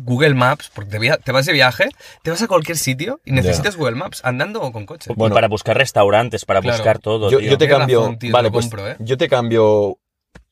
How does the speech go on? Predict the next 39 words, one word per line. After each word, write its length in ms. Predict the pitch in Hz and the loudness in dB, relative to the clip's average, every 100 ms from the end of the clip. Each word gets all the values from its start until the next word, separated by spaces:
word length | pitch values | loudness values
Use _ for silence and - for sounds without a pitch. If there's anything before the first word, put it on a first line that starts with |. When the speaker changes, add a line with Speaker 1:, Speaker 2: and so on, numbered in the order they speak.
| _ | _
Speaker 2:
Yo, 260 | 104 107 120 | -8 -6 -2
yo 160 | 120 147 | 2 2
por 100 | 139 | 2
eso, 140 | 135 | 0
vale, 240 | 104 92 - _ | -2 -4 -8 _
estoy 280 | - 98 127 | -14 -4 0
de 60 | 131 | 2
acuerdo 220 | 127 127 | 2 2
contigo, 280 | 120 139 156 | 2 0 0
pero 240 | 120 110 | 2 2
no 100 | 113 | 0
utilizaría 500 | 117 117 113 104 101 | -2 -4 -4 -2 -2
Google 260 | 98 98 90 | -2 -4 -6
Maps, 340 | 85 - - - | -12 -14 -16 -6
utilizaría 720 | 101 101 101 95 98 131 156 202 _ _ - | -6 -4 -4 -4 -2 -2 -2 -10 _ _ -14
Waze. 440 | 82 71 - - _ _ _ _ - | -12 -12 -20 -20 _ _ _ _ -10
Speaker 3:
Waze. 460 | 117 135 127 123 - | -2 2 2 2 2
<laughs> 360 | 190 - 196 | 2 4 2
Speaker 2:
¿Sabes? 540 | 170 131 170 233 - - _ _ _ | 4 4 4 0 -8 -20 _ _ _
Porque 260 | 131 123 127 | 0 0 -2
te 120 | - | 0
recalcula 560 | 117 110 107 - 180 147 | 0 -2 -4 -2 2 2
la 100 | 143 | 2
ruta 340 | 165 143 95 | -2 -4 -6
súper 340 | - 104 92 | -6 -6 -6
bien, 380 | 98 139 147 202 _ | -4 -4 -6 -12 _
te 100 | 110 | -2
avisa 500 | 98 151 165 98 82 _ - | 0 0 -2 -4 -6 _ -2
antes 400 | 143 175 143 110 | 0 0 -2 -2
de 100 | 120 | -2
que 100 | 107 | 0
llegues 260 | 127 151 151 | -2 -2 -2
a 40 | |
la 100 | 117 | 0
calle, 260 | 113 127 127 | 0 0 0
porque 240 | 117 95 98 | -2 -6 -2
Google 220 | 131 135 | 0 0
Maps 240 | 131 143 | -2 -4
es... 260 | 110 95 - | -6 -6 -12